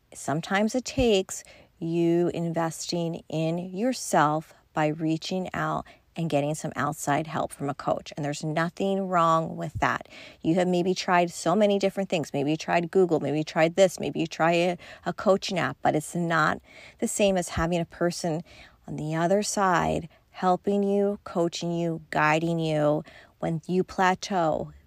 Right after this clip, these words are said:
right there telling you what to change. If you're not getting those workouts, it helping you figure out what you need to do. Making it be a successful plan for you, okay? So again, I'm gonna recap really quickly.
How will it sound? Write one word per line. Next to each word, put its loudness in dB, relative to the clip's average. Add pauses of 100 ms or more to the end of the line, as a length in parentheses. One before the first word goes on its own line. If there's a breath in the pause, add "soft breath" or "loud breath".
(180)
right 4
there 4
telling -4
you 0
what -2
to -8
change. -8 (920)
If -8
you're 2
not 0
getting 2
those 2
workouts, 0
it -6 (420 loud breath)
helping 2
you 2
figure 0
out 2
what 0
you -2
need -2
to -6
do. -6 (920 loud breath)
Making 2
it 2
be 4
a -2
successful -6
plan -6
for -10
you, -4 (300)
okay? 4 (480 loud breath)
So 6
again, 2
I'm 0
gonna 0
recap 0
really 2
quickly. -2